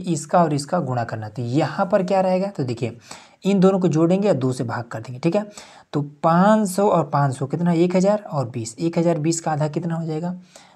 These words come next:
तो पाँच सौ दस हो जाएगा। फिर ये चालीस बीस साठ, एक हज़ार साठ का आधा कितना हो जाएगा, तो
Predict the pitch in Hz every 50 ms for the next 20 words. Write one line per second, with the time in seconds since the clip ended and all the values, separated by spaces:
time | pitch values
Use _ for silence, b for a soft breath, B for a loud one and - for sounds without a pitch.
0 | B B - 131 - _ _ - 120 117 120 120 117 - 147 160 185 180 - _
1 | _ _ - 123 107 - 110 107 - - - 117 123 123 123 143 143 147 - B
2 | B B B B B B B B _ - 185 226 233 226 - - - - 131 127
3 | 160 190 214 214 - - 156 143 143 143 139 143 139 139 131 - - 139 113 107
4 | - - - - 160 160 - 170 160 165 156 - - 160 156 156 - - - 156
5 | 160 151 143 160 151 - 175 170 165 160 160 160 165 156 156 - 208 214 B B
6 | B B B B B B B _ - 127